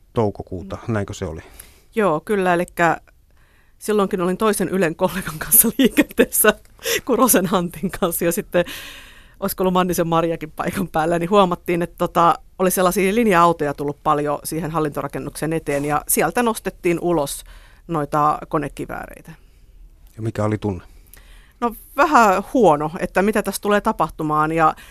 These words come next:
Speaker 2: sen jälkeen itsekin vähän tarkemmin mietti, että minne meni. Et esimerkiksi sinä samana vaaliyönä niin ei menty kuuntelemaan enää infoa sinne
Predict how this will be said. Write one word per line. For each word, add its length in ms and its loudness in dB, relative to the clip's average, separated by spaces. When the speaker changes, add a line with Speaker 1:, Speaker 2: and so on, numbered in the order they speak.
Speaker 2:
sen 160 4
jälkeen 260 4
itsekin 360 0
vähän 200 0
tarkemmin 460 2
mietti, 380 0
että 400 0
minne 320 0
meni. 240 2
Et 80 -4
esimerkiksi 320 -6
sinä 160 0
samana 440 2
vaaliyönä 600 4
niin 220 -4
ei 360 2
menty 340 -2
kuuntelemaan 540 -2
enää 160 -4
infoa 420 -4
sinne 320 -4